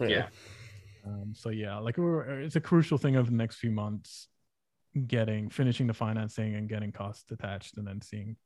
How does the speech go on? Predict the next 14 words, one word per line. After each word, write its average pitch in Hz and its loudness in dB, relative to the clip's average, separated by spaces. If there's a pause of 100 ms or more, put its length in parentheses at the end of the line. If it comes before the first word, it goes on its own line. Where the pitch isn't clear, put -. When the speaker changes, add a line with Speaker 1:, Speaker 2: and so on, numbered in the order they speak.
(120)
Speaker 2:
what 117 -8
happens. - -16
But, 120 -8
um, 107 -10 (920)
but 120 -2
yeah, 92 -4
I'm 95 -8
like, 90 -16
I'm 117 -2
losing 120 4
my 104 2
mind 101 -4
as 104 -6
most 107 -4